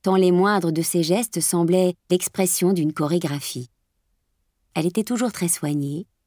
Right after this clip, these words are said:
sa chevelure noire relevée en chignon. À l'âge où les filles trouvent trop cool d'arriver en classe avec un jean troué et une chemise de bûcheron,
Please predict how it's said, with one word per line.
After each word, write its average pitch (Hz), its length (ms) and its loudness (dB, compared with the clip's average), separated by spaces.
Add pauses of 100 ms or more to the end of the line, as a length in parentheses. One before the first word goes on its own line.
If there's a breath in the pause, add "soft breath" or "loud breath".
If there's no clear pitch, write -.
(340)
sa 190 140 -4
chevelure 214 440 0
noire 233 340 2
relevée 180 420 2
en 165 100 0
chignon. 135 500 -4 (840)
À 180 100 4
l'âge 254 220 2
où 208 60 2
les 185 120 2
filles 226 180 -4
trouvent - 240 -4
trop 190 200 0
cool 240 240 -2
d'arriver 160 360 0
en 165 120 4
classe 202 280 2
avec 147 220 -2
un 151 100 2
jean 165 240 2
troué 190 540 2
et - 20 4
une 156 140 2
chemise 175 380 2
de 143 80 -4
bûcheron, 160 480 -2